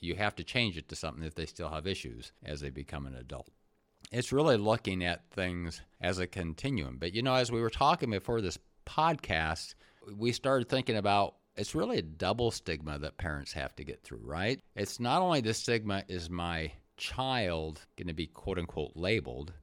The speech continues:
But actually, if your child has an issue, the nice thing to know for parents is there's extra resources. We can get help in school. There's something such as five oh four accommodations and some of these things, I E Ps, that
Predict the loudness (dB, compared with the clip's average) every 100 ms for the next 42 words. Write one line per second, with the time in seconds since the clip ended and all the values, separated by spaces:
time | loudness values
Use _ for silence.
0 | _ _ -4 4 6 6 2 2 0 -4
1 | -6 -4 0 2 2 0 0 0 0 -2
2 | -2 -2 -4 -2 -2 -4 -4 -2 -2 -2
3 | -4 -2 -2 2 4 2 0 -4 -4 -2
4 | -4 -6 -4 -4 -4 -10 _ _ _ -6
5 | -4 -2 -2 -2 -4 -2 -2 -2 -2 -2
6 | -6 -4 -2 -2 -6 -4 -4 -2 -4 -4
7 | -6 -2 0 0 0 -2 -4 -6 -6 -8
8 | -10 -10 -12 -8 -8 -6 -8 -10 -4 0
9 | 0 0 -2 -2 -2 0 0 0 0 0
10 | 0 -2 -4 -6 -6 -8 -12 -20 -20 _
11 | -10 -8 -4 -2 -2 -2 -4 -4 -4 -4
12 | -6 -8 -4 -4 -4 -4 -2 -2 -2 -4
13 | -6